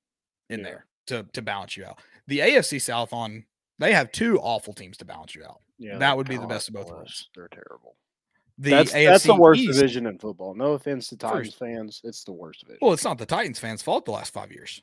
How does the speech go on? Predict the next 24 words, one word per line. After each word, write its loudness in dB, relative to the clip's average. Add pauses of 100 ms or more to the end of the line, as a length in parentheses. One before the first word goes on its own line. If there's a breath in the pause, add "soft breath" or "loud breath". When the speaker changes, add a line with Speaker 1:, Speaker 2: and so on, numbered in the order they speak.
(140)
Speaker 1:
Titans' -6
fault -6
the -16
last -12
five -18
years. -20 (1300)
Speaker 2:
Them 8
or 10
the, 10
Speaker 1:
They -10
Speaker 2:
the 4
A 6
F 0
C -4
North -4 (1500)
is -14
the -16
worst. -20 (100)
Or 0
A 2
F -2
C -6
East, -12
sorry. -18